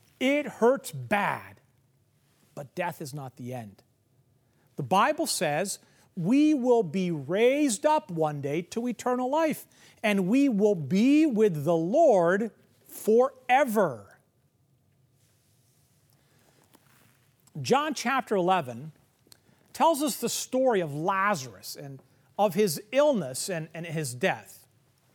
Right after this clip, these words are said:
You see, among some of the most steadfast of Christ's disciples was Lazarus of Bethany. Right there from their very first meeting, his faith in Jesus had been quite strong.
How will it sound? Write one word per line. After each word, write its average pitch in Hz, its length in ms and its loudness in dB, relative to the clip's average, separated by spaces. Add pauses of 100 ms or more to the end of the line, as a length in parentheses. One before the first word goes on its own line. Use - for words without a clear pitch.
(440)
You 247 80 0
see, 277 220 0
among 262 340 4
some 302 320 0
of 226 140 0
the 185 140 0
most 185 520 -2
steadfast 254 960 -2
of 156 180 -4 (240)
Christ's - 380 0
disciples 180 640 -2
was 208 320 0 (320)
Lazarus 190 880 -2
of 170 240 -6
Bethany. 139 600 -6 (1500)
Right - 240 -10
there 320 160 2
from 208 160 -6
their 185 120 2
very 214 360 0
first - 600 -6
meeting, 160 480 -6 (920)
his - 260 -4
faith 262 400 -2
in 202 140 -2
Jesus 180 400 -6
had 165 160 -10
been 175 160 -8
quite 151 300 -12
strong. 220 540 -10